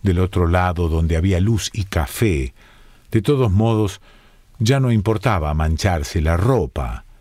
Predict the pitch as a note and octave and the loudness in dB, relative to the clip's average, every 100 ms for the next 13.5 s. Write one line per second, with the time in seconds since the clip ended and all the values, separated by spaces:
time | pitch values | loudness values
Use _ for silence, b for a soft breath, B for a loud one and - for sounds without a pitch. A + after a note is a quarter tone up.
0 | b b - F#2 G#2+ F2+ F2 E2+ F2+ E2 | b b 0 2 2 0 -2 0 -2 -4
1 | - - A#2+ B2 - A#2+ - - C3 B2 | -6 -2 0 -2 -4 -4 -4 -2 0 0
2 | A#2 A2+ G2+ F#2 G2+ G#2+ B2 - A2+ - | 0 0 0 0 0 0 0 -2 -4 -6
3 | - B B B B F#2+ G2 A#2+ B2 B2+ | -16 B B B B -2 0 2 2 2
4 | A#2+ D3 D3 C#3+ A2 F#2+ - D3 D3+ - | 2 0 0 -2 0 -2 0 0 0 -2
5 | C#3 B2 G2+ G2 B2 G#2+ G2+ A#2 - - | -2 0 2 2 0 0 0 -2 -4 -8
6 | - E3+ E3 - C3 B2 A#2+ A#2+ G2+ D2+ | -2 0 0 -2 0 0 0 0 0 -2
7 | C2+ C#2+ - - - _ - - - - | -4 -6 -6 -10 -14 _ -20 -20 -20 -20
8 | - - - - - - B B B B2 | -20 -20 -20 -20 -20 -20 B B B 0
9 | B2+ F3 F#3 F3 F3+ D3 B2+ G#2+ - B2+ | 2 2 2 0 2 2 2 0 -2 -2
10 | A2+ - - C#3 G2+ - F2 E2 D#2 - | -4 -12 -6 -4 -2 -2 -2 -2 -4 -8
11 | _ - - E3+ E3+ E3 D#3+ - A#2+ A2 | _ -6 -2 0 2 0 -2 -2 0 2
12 | G#2 G2+ G2+ G2 F#2+ C3+ A2+ G#2+ G2+ B2+ | 2 2 0 0 0 0 2 2 2 0
13 | E2+ D2+ D#2 D2+ | 0 -2 -2 -2